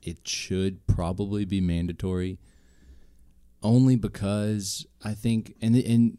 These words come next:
this probably overlaps with student government a good bit for you, Demarion. There's, if, if Asbury students made all the decisions, there'd be a lot of things that would be different. And I think chapel would be one of the first ones. Um, but in general, when talking about policies and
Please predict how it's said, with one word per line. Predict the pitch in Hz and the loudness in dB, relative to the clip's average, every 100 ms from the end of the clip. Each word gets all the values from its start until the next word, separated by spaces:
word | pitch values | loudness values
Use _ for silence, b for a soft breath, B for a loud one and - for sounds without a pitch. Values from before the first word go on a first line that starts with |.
| - | -10
this | 120 127 | -2 -2
probably | - 131 113 | 0 0 0
overlaps | 87 101 101 92 - | 0 0 -2 -2 -6
with | |
student | - 98 95 | -6 -4 -2
government | 90 87 92 87 | -2 -2 -2 -2
a | |
good | 80 85 | -2 -4
bit | 80 87 | -4 -6
for | - | -4
you, | 87 82 | -4 -2
Demarion. | 85 82 82 85 82 b b b b b b b _ _ _ _ | -2 -2 0 0 -2 b b b b b b b _ _ _ _
There's, | 113 104 113 95 - _ _ | -8 0 0 0 -10 _ _
if, | 135 120 - - | -2 -2 -4 -4
if | 120 110 | -2 -2
Asbury | 104 120 123 131 120 | 0 0 2 2 0
students | - 113 113 110 - | 0 0 0 0 -2
made | 95 95 98 | -2 -2 -2
all | 85 92 | -2 -4
the | 90 | -6
decisions, | 82 - 95 107 98 - - | -6 -4 -2 -2 -4 -4 -8
there'd | - 85 | -4 -2
be | 90 | 0
a | 82 | -2
lot | 82 82 | -2 -4
of | 82 | -4
things | 85 80 | -4 -6
that | 82 | -6
would | 71 73 | -10 -8
be | 76 | -8
different. | 73 - 73 - _ - | -8 -10 -12 -14 _ -4
And | 87 | -2
I | |
think | 85 85 | -2 -4
chapel | - 82 85 | -4 -4 -2
would | 82 | -4
be | 76 | -2
one | 78 82 | -2 -2
of | 73 | -4
the | |
first | - 78 - | -6 -10 -8
ones. | 80 73 71 - - b b b b b - | -8 -6 -6 -8 -12 b b b b b -6
Um, | 80 76 82 - | -4 -4 -8 -12
but | - 104 | -2 0
in | 104 95 | 2 2
general, | 95 95 101 95 | 2 2 4 4
when | 87 | 2
talking | - 82 78 82 | 2 -2 0 -2
about | 71 73 69 - - | -2 -4 -6 -12 -8
policies | 87 87 87 - 87 78 | -6 -4 -4 -2 -4 -2
and | 78 | -4